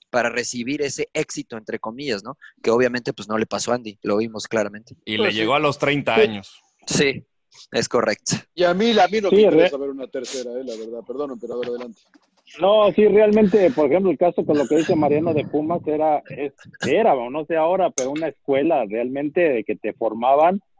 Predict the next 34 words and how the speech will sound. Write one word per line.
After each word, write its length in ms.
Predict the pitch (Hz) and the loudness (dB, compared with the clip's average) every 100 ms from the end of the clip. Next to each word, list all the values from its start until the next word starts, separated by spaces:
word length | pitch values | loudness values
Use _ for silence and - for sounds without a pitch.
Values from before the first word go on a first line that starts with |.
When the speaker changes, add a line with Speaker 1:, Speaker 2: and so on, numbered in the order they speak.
| _ _ _ | _ _ _
Speaker 4:
en 300 | - 113 107 | -4 -2 -2
tu 100 | - 98 | -2 0
carácter, 600 | 110 113 135 - 156 127 | 2 4 2 2 2 2
en 160 | 113 | 2
hacerte 420 | 110 135 131 175 | 0 0 0 2
madurar 460 | 151 120 117 117 135 | 2 2 4 4 2
lo 200 | 131 117 | 2 -2
más 200 | 113 127 - | -2 -6 -2
pronto 260 | 147 123 | -2 -2
posible, 540 | - 110 - 156 147 117 | -4 -4 0 2 2 2
no 80 | 139 | 0
importaba 500 | 135 143 156 151 143 | 0 0 4 4 2
si 120 | 113 | -2
tenías 400 | 123 123 139 127 | -4 -2 0 -2
dieciséis, 460 | 107 - - 131 123 | -6 -8 -2 0 0
diecisiete 500 | 104 - 117 - 143 | -4 -2 -2 2 2
años, 680 | 165 127 - - - - _ _ _ | 4 0 -4 -16 -20 -20 _ _ _
o 160 | 131 107 | -2 2
sea, 280 | 135 127 123 | 4 4 4
incluso 480 | 123 131 160 185 135 | 0 2 2 4 2
te 100 | 113 | 0
acuerdas 240 | 139 156 | -2 0
que 80 | 147 | 0
ni 140 | 131 | -2
nos 180 | 117 107 | -2 -6
concentraban, 840 | - 113 113 110 98 123 180 127 | -6 -6 -4 -4 0 2 4 2
¿no? 140 | 117 143 | -2 -2
Te 140 | 131 | 0
daban 180 | 127 139 | 0 2
esa 260 | 143 127 135 | 2 4 4
Speaker 1:
Sí. 140 | 135 | 4
Speaker 4:
responsabilidad 800 | 117 120 107 110 107 110 123 143 | 0 -2 -2 -2 0 2 2 2
de 180 | 135 104 | 0 0
que 460 | 120 113 107 101 | -2 0 0 -2